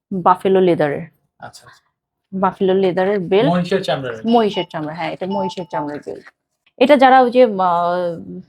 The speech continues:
Speaker 1: যারা ছোট ব্যাগ ইউজ করতে যারা পছন্দ করে, যে ছোট ডিজাইনের মধ্যে লেডিস ব্যাগ, এখানে আমাদের ব্র্যান্ডিং করা আছে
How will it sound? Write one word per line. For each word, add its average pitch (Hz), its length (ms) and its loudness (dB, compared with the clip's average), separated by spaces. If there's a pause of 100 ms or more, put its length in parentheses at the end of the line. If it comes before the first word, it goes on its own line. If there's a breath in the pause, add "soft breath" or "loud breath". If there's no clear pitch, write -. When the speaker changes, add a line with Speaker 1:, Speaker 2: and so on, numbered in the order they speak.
(440)
Speaker 1:
যারা 185 400 2 (420 loud breath)
ছোট 277 200 2
ব্যাগ 214 320 6
ইউজ 226 360 -2
করতে 226 200 -10 (100)
যারা 202 200 -2
পছন্দ 196 380 -6
করে, 196 280 0 (380 loud breath)
যে 175 80 -2
ছোট 226 240 0 (260)
ডিজাইনের 196 500 2
মধ্যে 208 480 -2 (200)
লেডিস 180 380 -2
ব্যাগ, 226 200 0 (640 soft breath)
এখানে 196 220 -2
আমাদের 190 240 0
ব্র্যান্ডিং 185 380 2
করা 208 260 4
আছে 269 360 -2